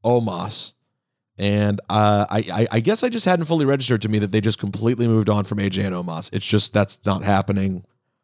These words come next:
Let's just let everyone have matches now. And A J's having feuds on, um,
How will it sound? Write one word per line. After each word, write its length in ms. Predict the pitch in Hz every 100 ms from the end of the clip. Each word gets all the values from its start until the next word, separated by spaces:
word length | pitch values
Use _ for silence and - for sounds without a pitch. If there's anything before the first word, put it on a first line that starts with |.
| _ _
Let's 180 | 107 113
just 240 | 160 - - _ _ _
let 160 | 113 120
everyone 280 | 117 113 104
have 200 | 104 95
matches 420 | 101 98 101 90
now. 240 | 101 98 87
And 160 | 80 - _ _ _ _ _ _ _
A 120 | 135
J's 200 | 131 139 135
having 280 | 127 127 117
feuds 400 | 123 127 123 110
on, 320 | 107 104 104
um, 400 | 98 95 90 80